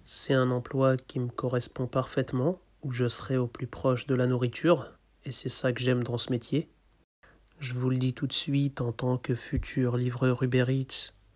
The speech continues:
ben, je livrerai très, très mal puisque je mangerai toutes les livraisons.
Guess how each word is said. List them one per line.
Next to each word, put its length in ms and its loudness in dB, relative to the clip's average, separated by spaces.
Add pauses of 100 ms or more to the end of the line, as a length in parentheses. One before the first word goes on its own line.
(100)
ben, 260 2
je 160 -2
livrerai 560 0
très, 200 -2
très 200 -2
mal 340 4 (140)
puisque 440 -2
je 140 2
mangerai 420 2
toutes 200 -8
les 60 4
livraisons. 480 2